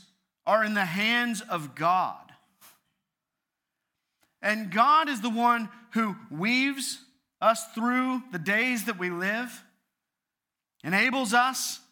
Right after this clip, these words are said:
to do the things that we do, to have the, the jobs that we do, the abilities that we do, that gives us all of the possessions that we have, that allows us to encounter the trials that we encounter.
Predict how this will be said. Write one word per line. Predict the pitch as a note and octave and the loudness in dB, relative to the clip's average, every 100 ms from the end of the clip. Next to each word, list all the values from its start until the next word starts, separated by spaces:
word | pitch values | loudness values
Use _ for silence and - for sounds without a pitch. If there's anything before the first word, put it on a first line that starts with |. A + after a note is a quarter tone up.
| _ _ _ _ | _ _ _ _
to | D#3 | -4
do | F#3+ B3 | -2 0
the | A3+ | -2
things | A#3+ B3 B3 G3 | -2 -2 -2 -6
that | E3+ | -6
we | D#3 | -6
do, | D#3+ B3 B3+ | -2 0 0
to | G3 | -2
have | D#3 G#3+ A#3 | 0 0 0
the, | G#3 E3 - C4 | -4 -10 -14 -12
the | D#3+ | -10
jobs | D#3+ F3+ G#3 A#3+ G#3 | -2 4 4 4 0
that | A3+ | -6
we | A3 | -2
do, | A#3+ A#3+ | 0 0
the | F3+ | -4
abilities | B2 G3 A#3+ B3 A3+ | -4 -2 0 -2 2
that | A#3 A3+ | 0 0
we | A3 | -4
do, | G3 A3+ A#3+ | -4 -2 -2
that | F3+ B2 - - | -6 -8 -18 -8
gives | D3 B3 A3 | 0 0 0
us | A#3+ | 0
all | A#3 B3 A#3+ | 2 4 2
of | F#3 | -2
the | F#3+ | -6
possessions | D#3+ C#3 A3+ B3 B3+ A#3 G#3+ | -6 2 2 2 -4 -2 0
that | A3 | 0
we | G#3+ | -2
have, | F#3+ G#3+ A#3 A#3+ A3+ - _ _ _ _ _ _ _ _ _ _ | -2 0 0 -2 -6 -16 _ _ _ _ _ _ _ _ _ _
that | F3+ | -2
allows | F3 E3+ G3 C4 A#3+ | 2 2 4 2 2
us | C#4 C4+ | 0 0
to | - A3+ | -2 -2
encounter | F#3+ G#3+ A#3 A#3 | 0 2 2 -2
the | F#3+ | -8
trials | - E3+ F3 G#3+ B3+ B3+ A3 | -8 -2 2 2 2 -2 -4
that | A#3 | -4
we | B3 | -4
encounter. | B3+ A3+ A3+ B3+ B3+ C4+ C4+ | -4 -2 0 -2 -4 -8 -8